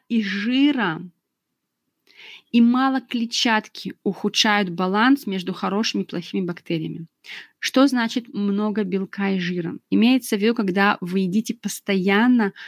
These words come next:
животный белок, в котором есть также и жир. То есть на завтрак, обед и ужин у вас постоянно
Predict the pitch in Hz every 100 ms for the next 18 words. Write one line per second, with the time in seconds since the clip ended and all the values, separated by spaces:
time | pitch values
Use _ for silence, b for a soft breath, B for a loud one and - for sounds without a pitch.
0 | B 180 202 180 196 202 208 202 175 196
1 | 202 190 - - 190 - 196 190 185 214
2 | - 190 180 180 - 185 165 175 160 -
3 | B B _ 196 190 180 - B B B
4 | 190 202 240 277 - 226 226 190 170 214
5 | 226 220 - 190 208 247 226 233 - 180
6 | 185 196 214 - - - 190 180 175 190
7 | 214 226